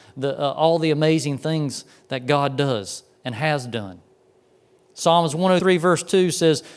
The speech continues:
"Bless the Lord, O my soul, and forget not all his benefits." But fear will cause you to forget. We don't need to allow fear to cause us to forget anything that God has done. When fear co-, have you ever had fear come upon you in something that seems simple, now you just can't even do it?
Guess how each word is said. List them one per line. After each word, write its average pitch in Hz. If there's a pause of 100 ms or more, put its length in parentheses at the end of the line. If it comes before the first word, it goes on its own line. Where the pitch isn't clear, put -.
(120)
"Bless 170
the 180
Lord, 180
O 175
my 165
soul, 175
and 151
forget 147
not 165
all 156
his 139
benefits." 127 (920)
But 147
fear 190
will 147
cause 151
you 139
to 143
forget. 139 (880)
We 185
don't 220
need 208
to 190
allow 175
fear 175
to 147
cause 156
us 147
to 139
forget 156
anything 151 (300)
that 135
God 139
has 120
done. 127 (840)
When 156
fear 240
co-, 202
have 175
you 262
ever 262
had 247
fear 220
come 214
upon 196
you 196
in 156
something 196
that 156
seems 175
simple, 180
now 147
you 160
just 156
can't 160
even 123
do 139
it? -